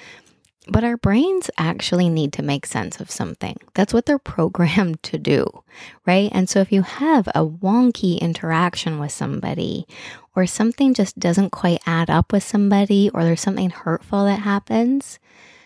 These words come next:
your brain is gonna spend time trying to process that, whether you think it's the most important thing today in your life or not. That's just how our systems work. So this is where we need to get really careful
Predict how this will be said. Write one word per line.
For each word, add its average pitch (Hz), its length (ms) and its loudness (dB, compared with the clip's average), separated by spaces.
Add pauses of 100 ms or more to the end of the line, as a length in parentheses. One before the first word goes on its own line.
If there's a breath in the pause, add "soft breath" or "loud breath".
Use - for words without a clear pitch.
(200 soft breath)
your 226 100 2
brain 220 520 0
is 185 200 -4
gonna 220 280 2
spend 202 320 0
time 190 360 2
trying 196 420 0
to 233 80 4
process 170 760 -2
that, 269 420 0 (520 loud breath)
whether 269 280 2
you 311 500 4 (140)
think 214 220 2
it's 220 180 -2
the 220 60 0
most 202 340 2
important 190 520 0
thing 180 240 0
today 170 260 2
in 165 80 4
your 165 140 2
life 170 280 0 (160)
or 196 160 0
not. 175 540 -2 (460 loud breath)
That's - 320 0
just 202 400 0
how 220 160 2
our 214 120 4
systems 160 880 -4 (200)
work. 170 520 0 (640 loud breath)
So - 240 0
this 233 320 0
is 302 160 -2
where 254 140 4
we 226 120 6
need 190 260 2
to 202 100 0
get 175 220 2
really 185 760 0
careful 165 800 -2